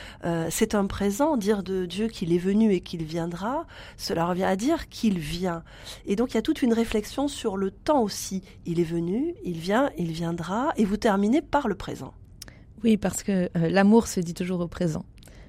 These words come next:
Speaker 2: Euh, si vous dites, euh, seulement « je t'ai aimé », euh, <laughs> ça suffit pas. Si vous dites seulement « je t'aimerai » plus tard, ça suffit pas non plus. Euh, il faut dire « c'est toi que j'aime maintenant ». Et,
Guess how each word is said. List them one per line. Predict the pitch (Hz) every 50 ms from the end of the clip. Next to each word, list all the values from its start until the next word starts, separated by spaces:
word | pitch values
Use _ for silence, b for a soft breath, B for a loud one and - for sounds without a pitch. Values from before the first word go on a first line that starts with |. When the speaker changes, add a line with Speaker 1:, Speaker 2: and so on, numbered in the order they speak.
| b b
Speaker 2:
Euh, | - 175 170 165 - - 175 175
si | 170 - - 165
vous | 160 175
dites, | 175 170 190 185 - -
euh, | 180 170 165 - - B B B B B
seulement « | - - - 202 196 196 202 208 214 202 -
je | 185 165 196
t'ai | 202 - 214 202 196
aimé », | 196 185 190 196 208 226 247 b b b b b b - -
euh, | 151 139 143 180 233 226 214
<laughs> | 180 185 175
ça | 180 - 190 180
suffit | - - 190 - 196
pas. | 180 - 165 - B B B B B
Si | B - - -
vous | 196 196 208
dites | 190 214 220 202
seulement « | - - 202 202 214 214
je | 202 226 233
t'aimerai » | 220 - 220 220 220 220 214 208 226 233 226
plus | 226 - - 196 -
tard, | - 208 214 233 254 226 B B B B B B B
ça | - - 196
suffit | 185 - 202 - - 190
pas | - 202 190
non | 190 180 180
plus. | - - 226 240 240 b b b b b b b -
Euh, | - 175
il | 175 165
faut | - 196 180
dire « | 175 202 196 - - -
c'est | - - - 185
toi | - - 196 185
que | - 185
j'aime | 170 170 180 185 160 160 - - - -
maintenant ». | 170 170 170 165 - 180 175 175 175 190 - b b b b b b b b b b - -
Et, | - 175 175 175 165 165 165